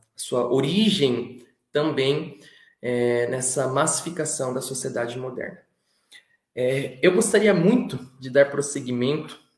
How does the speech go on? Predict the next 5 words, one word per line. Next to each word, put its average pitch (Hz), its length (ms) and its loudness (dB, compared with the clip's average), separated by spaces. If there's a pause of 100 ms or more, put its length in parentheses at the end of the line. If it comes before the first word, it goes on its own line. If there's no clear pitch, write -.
(400)
a 113 560 -4
algumas, 117 680 -2
algumas 123 300 -2
outras 120 280 -2
questões, 151 640 0